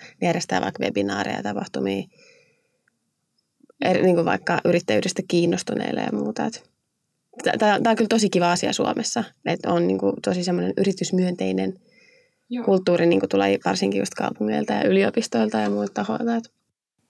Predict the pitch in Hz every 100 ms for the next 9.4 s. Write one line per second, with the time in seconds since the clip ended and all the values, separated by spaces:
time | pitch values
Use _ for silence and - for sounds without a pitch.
0 | _ _ - 254 190 190 185 185 185 185
1 | 190 185 196 170 196 208 110 104 - 202
2 | 180 165 185 185 175 170 - _ - 196
3 | 196 - - - - 180 180 185 - 202
4 | 202 - 180 180 185 190 208 202 - 196
5 | 208 208 - - 180 185 101 101 95 185
6 | 190 185 - 196 - 190 190 - 196 -
7 | - - - _ 190 180 175 175 175 175
8 | 185 - - 190 - - - 180 185 -
9 | 202 196 -